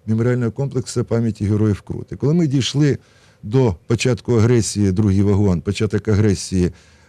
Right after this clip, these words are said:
радянської Росії проти Української Народної Республіки, я показав, от Совнарком московський, а от більшовики на Україні. І знаєте, що мені зразу ліцеїсти сказали?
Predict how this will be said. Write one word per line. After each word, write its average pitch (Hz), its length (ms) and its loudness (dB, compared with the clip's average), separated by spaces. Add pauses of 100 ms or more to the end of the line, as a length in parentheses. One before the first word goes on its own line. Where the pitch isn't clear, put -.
радянської 104 520 0
Росії 107 380 2
проти 101 560 0 (360)
Української 104 520 0
Народної 101 340 2
Республіки, 180 540 0
я 147 120 2
показав, 107 560 0
от 139 300 -2 (300)
Совнарком 143 720 2 (120)
московський, 170 720 0 (380)
а 151 80 0
от 220 360 -2 (360)
більшовики 156 680 2 (280)
на 160 120 4
Україні. 127 680 2 (140)
І 139 40 -4
знаєте, 190 340 0
що 180 160 0
мені 175 200 4
зразу 147 360 2
ліцеїсти 143 480 0
сказали? 190 580 -2